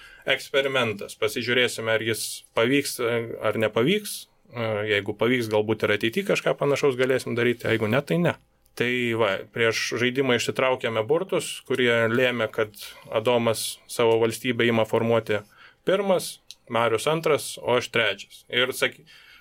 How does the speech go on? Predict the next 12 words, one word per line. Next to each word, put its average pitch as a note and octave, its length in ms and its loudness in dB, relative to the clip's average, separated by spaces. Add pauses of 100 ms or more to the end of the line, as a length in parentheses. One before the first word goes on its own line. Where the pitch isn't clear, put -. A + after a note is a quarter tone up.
(180)
kviesdami C#3+ 460 2 (340)
kažkokį C3+ 480 0
asmenį E3+ 460 0
mes C#3 160 0
stengsimės C#3+ 500 -2
pateikti C#3 500 0
kažkokią A#2+ 440 0
trumpą, D3 420 2
e, A2+ 520 0 (200)
to B2 120 4 (600)
žmogaus A#2+ 400 2
dosję. G3 520 2